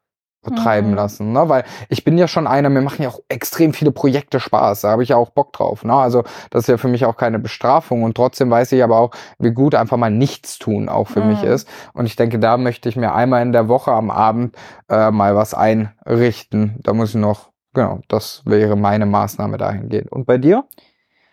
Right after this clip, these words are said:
Speaker 2: Ähm.
Speaker 1: Du warst ja bei einer sechs, also war jetzt auch keine ausgefüllte zehn.
Speaker 2: Ja, äh, tatsächlich hab ich mir aufgeschrieben, bewusster Freizeit nehmen.
Speaker 1: Mhm.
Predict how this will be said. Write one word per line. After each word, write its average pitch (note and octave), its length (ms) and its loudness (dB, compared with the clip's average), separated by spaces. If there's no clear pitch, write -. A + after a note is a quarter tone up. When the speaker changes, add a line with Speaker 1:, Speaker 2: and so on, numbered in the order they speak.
Speaker 2:
Ähm. A3 640 2
Speaker 1:
Du B2 80 4
warst C#3+ 180 0
ja C3 120 4
bei A#2 140 0
einer A#2+ 180 0
sechs, - 480 -6
also A2 260 -6
war A2 80 2
jetzt G#2+ 140 -2
auch G#2+ 160 -4
keine G#2 240 -4
ausgefüllte G#2+ 600 -10
zehn. G#2 400 -4
Speaker 2:
Ja, G#3 440 4
äh, A3+ 180 4
tatsächlich B3 640 -6
hab A3 160 0
ich A#3 120 -8
mir G#3+ 180 0
aufgeschrieben, G#3+ 560 -4
bewusster F3 520 -8
Freizeit D3+ 580 -10
nehmen. D#3 280 -12
Speaker 1:
Mhm. A#2+ 340 -6